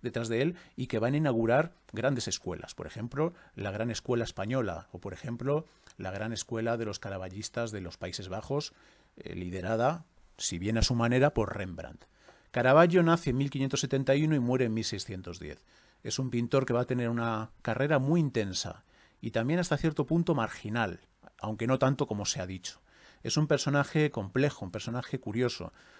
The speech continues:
un personaje que empieza pintando en el contexto, en su contexto natal, que es el norte de,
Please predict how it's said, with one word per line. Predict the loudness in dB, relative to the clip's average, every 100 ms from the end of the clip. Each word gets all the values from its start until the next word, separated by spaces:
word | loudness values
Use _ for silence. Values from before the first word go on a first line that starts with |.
| -10
un | -8
personaje | -2 0 2 0 0 0
que |
empieza | 0 0 0 0
pintando | 0 2 4 4 2 2 -4 _
en | -6
el | -6
contexto, | -2 -4 -2 -4 -4
en |
su | -4
contexto | -6 -4 -4 -2
natal, | 0 0 0
que |
es | -4
el | -4 2
norte | 4 4 0
de, | 2 -2 -4